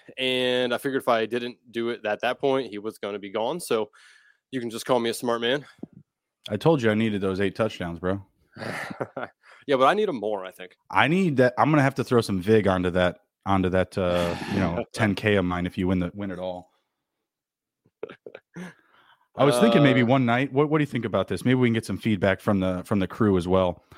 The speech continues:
Speaker 2: What do you think about, uh, I took Kenny Pickett way ahead, but I wanted to stack him with, uh, uh, Jaylen Warren. Uh, what do you think about you and me, and maybe, you know, maybe if Ginder wants to get on too,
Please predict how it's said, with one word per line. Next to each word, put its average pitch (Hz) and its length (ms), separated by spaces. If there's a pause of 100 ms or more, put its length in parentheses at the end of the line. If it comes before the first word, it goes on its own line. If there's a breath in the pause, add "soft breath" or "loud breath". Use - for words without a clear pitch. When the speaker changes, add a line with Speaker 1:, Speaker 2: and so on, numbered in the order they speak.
(280 soft breath)
Speaker 2:
What 123 140
do 175 40
you 190 60
think 170 220
about, 127 440
uh, 104 380 (180)
I 107 80
took - 200
Kenny 107 180
Pickett 92 260
way 90 140
ahead, 90 220
but 87 120
I 92 80
wanted 92 240
to 87 60
stack - 300
him 90 100
with, 87 180
uh, 80 240 (560)
uh, 85 420 (840)
Jaylen 92 240
Warren. 90 240 (380 loud breath)
Uh, 101 340
what 135 120
do 208 60
you 202 40
think 165 200
about 123 500
you 123 280
and 151 100
me, 107 340 (140)
and 107 220
maybe, 196 260
you 165 180
know, 147 80
maybe 143 220
if 131 100
Ginder 127 280
wants 117 180
to 117 60
get 110 100
on 101 140
too, 95 320